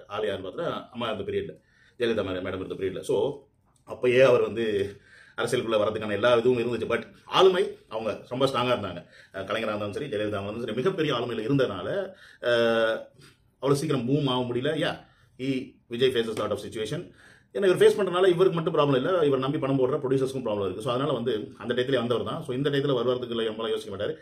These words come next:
He is already completed in his mind. Okay, fixed in his mind, நம்ம வர போறோம். ஆனா, என்னைக்கு எதை கரெக்டா ரிவீல் பண்றோம் அப்படின்றது தான். இப்ப நான் வர்றேன், இந்த பொசிஷன்ல தான் நான் நிக்க போறேன் அப்படின்றது வந்து என்னைக்கு சொல்லுவாரு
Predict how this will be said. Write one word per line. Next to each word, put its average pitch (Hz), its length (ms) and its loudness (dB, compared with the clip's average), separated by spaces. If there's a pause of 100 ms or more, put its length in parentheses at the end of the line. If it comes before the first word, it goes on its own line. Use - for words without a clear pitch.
(260)
He 104 40 -6
is 110 100 0
already 147 440 2 (440)
completed 127 440 0 (280)
in 113 60 -8
his 117 200 -2
mind. 123 160 -2
Okay, 110 320 -2
fixed 123 220 -8
in 127 80 0
his 113 140 -6
mind, 117 80 -4
நம்ம 117 180 -4
வர 104 120 -2
போறோம். 110 180 -4
ஆனா, 135 240 -6 (300)
என்னைக்கு 165 440 2
எதை 139 200 2
கரெக்டா 131 300 0
ரிவீல் 127 240 2
பண்றோம் 107 300 -4
அப்படின்றது 104 280 -6
தான். 98 160 -10
இப்ப 107 460 -2
நான் 104 200 -2
வர்றேன், 143 200 0
இந்த 131 120 0
பொசிஷன்ல 127 420 0
தான் 139 100 0
நான் 117 120 -2
நிக்க 113 180 -2
போறேன் 117 200 -2
அப்படின்றது 107 440 -4
வந்து 107 480 2 (240)
என்னைக்கு 127 300 0
சொல்லுவாரு 117 480 4